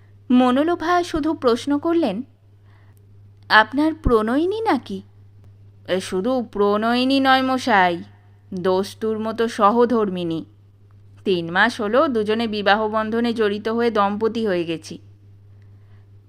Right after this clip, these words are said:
"উম, তবে মিস চমৎকুমারী বললেন কেন?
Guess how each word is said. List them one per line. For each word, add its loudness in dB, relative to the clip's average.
"উম, -4
তবে 2
মিস 0
চমৎকুমারী 0
বললেন 0
কেন? 0